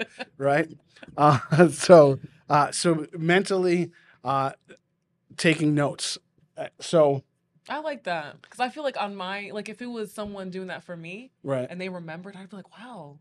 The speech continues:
Speaker 1: they really were listening to what I said." So
Speaker 2: Right. A-, and when people
Speaker 1: Good.
Speaker 2: are listening to what you say, I was just repeating what you
Speaker 1: <laughs>
Speaker 2: said. See? See what I'm saying?
Speaker 1: It validates
Speaker 2: Eh, eh, yeah.
Speaker 1: <laughs>
Speaker 2: It's pretty good there.
Speaker 1: Uh.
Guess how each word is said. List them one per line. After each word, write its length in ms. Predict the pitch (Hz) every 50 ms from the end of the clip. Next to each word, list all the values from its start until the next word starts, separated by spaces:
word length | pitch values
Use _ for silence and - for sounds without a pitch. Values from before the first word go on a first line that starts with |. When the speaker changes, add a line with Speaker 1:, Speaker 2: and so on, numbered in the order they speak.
| _ _
Speaker 1:
they 120 | 175 180
really 220 | 180 185 202 208 196
were 140 | 190 180 175
listening 460 | 160 180 190 190 - 196 170 151 156 156
to 100 | - 156
what 100 | 147 143
I 80 | 139
said." 460 | 139 - 170 170 143 139 147 165 _
So 260 | - 156 151 - - 151 _ - _ _ _ _
Speaker 2:
Right. 300 | 120 131 143 165 160 - _ _ _ -
A-, 200 | 135 135 - 151
and 340 | 147 147 147 147 147 147 -
when 340 | 151 151 160 156 147 147 131
people 340 | - - 185 180 160 180 160
Speaker 1:
Good. 80 | 156
Speaker 2:
are 180 | 147 139 135 135
listening 420 | 139 185 196 - - 175 151 135
to 100 | - 147
what 200 | 139 139 131 -
you 60 | 123 123
say, 480 | - - 226 247 - 104 107 123 - - _ _ _ _ -
I 60 | 117
was 100 | 123 113
just 180 | 123 113 - -
repeating 340 | 110 - 123 117 113 110
what 100 | 110 107
you 80 | 247 254
Speaker 1:
<laughs> 100 | - -
Speaker 2:
said. 140 | 127 120 -
See? 220 | - 139 131 131 _ _ _ _ _
See 160 | - - 151
what 80 | 147 143
I'm 40 | 135
saying? 200 | - 156 - - _ _ _ _ _ _ - - - - _ 143 151
Speaker 1:
It 140 | 226 214 190
validates 560 | 202 196 202 214 220 220 185 196 190 190 196 -
Speaker 2:
Eh, 180 | 214 196 196 180
eh, 100 | - 196 190
yeah. 460 | 233 254 - - 156 135 - - - -
Speaker 1:
<laughs> 200 | _ _ _ - -
Speaker 2:
It's 220 | 185 175 170 -
pretty 200 | - 180 180 170
good 200 | 165 170 165 151
there. 200 | 151 139 127 -
Speaker 1:
Uh. 260 | 277 277 269 269 269